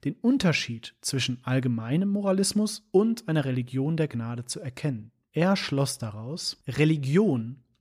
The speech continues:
ist nicht der Ort, an dem das Problem des Egoismus des Menschen automatisch gelöst wird. Vielmehr finden dort der ultimative Kampf zwischen menschlichem Stolz und Gottes Gnade statt.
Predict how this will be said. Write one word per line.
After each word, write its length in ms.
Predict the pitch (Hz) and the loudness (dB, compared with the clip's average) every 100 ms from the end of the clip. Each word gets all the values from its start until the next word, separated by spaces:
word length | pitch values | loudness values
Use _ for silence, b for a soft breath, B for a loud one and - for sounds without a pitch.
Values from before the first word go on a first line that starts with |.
| _ | _
ist 320 | 165 151 - | 0 0 0
nicht 340 | 147 190 196 - | 2 2 2 -2
der 200 | 131 135 | -4 -2
Ort, 340 | 131 151 - - | -2 -2 -6 -4
an 160 | 135 | 0
dem 160 | 135 139 | 2 0
das 160 | 127 - | 0 -4
Problem 520 | - 127 127 139 180 | -2 -2 0 2 2
des 200 | 151 - | -2 -4
Egoismus 580 | 131 139 143 - 165 - | -4 -2 -2 0 -2 -2
des 220 | 131 123 | -4 0
Menschen 340 | 127 131 147 | 0 0 -2
automatisch 680 | 127 139 - 131 117 - - | -2 -2 -2 -2 -2 -4 -6
gelöst 420 | 120 113 110 - | -6 -6 -6 -10
wird. 300 | - - - _ _ _ | -14 -20 -20 _ _ _
Vielmehr 360 | - 214 269 214 | 2 4 4 4
finden 360 | 220 233 151 | 2 0 0
dort 240 | 160 156 151 | 0 0 0
der 140 | - | 2
ultimative 520 | 185 190 160 - 127 | 2 2 -2 -2 -6
Kampf 640 | 127 - 220 131 135 - - | -4 2 2 2 -2 -12 -10
zwischen 360 | - 131 - | -6 -4 -2
menschlichem 460 | 120 147 - 120 120 | 0 0 -2 -6 -6
Stolz 420 | - 160 165 175 | -2 2 2 2
und 160 | - 170 | -4 -6
Gottes 320 | 127 131 143 | -6 -6 -6
Gnade 320 | 190 202 185 | -2 0 0
statt. 400 | - - - - | -4 -10 -20 -20